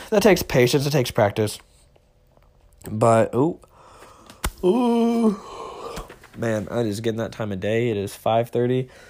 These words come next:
uh, Central Time. But, um, really with anything like that, man, you know, you have to understand there is no getting away from criticism. There is no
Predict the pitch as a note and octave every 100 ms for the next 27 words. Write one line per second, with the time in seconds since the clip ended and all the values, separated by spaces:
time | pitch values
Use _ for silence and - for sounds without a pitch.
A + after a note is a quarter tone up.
0 | - - _ _ _ _ - D3 D3 C#3
1 | C3 - B2 A#2+ A#2+ A#2 A#2+ A2+ A2+ A2+
2 | A2+ A2+ - - - - - _ _ _
3 | _ _ _ _ _ - F#2+ A2+ A2+ A2
4 | G#2+ G2+ G2 - _ _ _ _ _ _
5 | _ _ _ _ - D3 A3 G3 C#3 D3
6 | - C3 C3+ C#3 C3 B2+ C3 A#2+ A#2+ A2+
7 | A2 A2+ A2 F#2+ - A2 A#2 G#2+ G#2 A#2+
8 | A#2 A2 E2 A#2 C3+ D#3 - - C3 A#2+
9 | A#2+ A#2+ - C3 A#2 A2+ A2 - A2 A2
10 | A2 D3+ C3 B2+ A2+ A#2+ A2+ A2 G#2 G#2
11 | G#2+ G2+ G#2+ G2 G#2+ G2 F#2+ G#2+ D#3+ A#2+
12 | G2 G2+ G#2+ G#2 G2+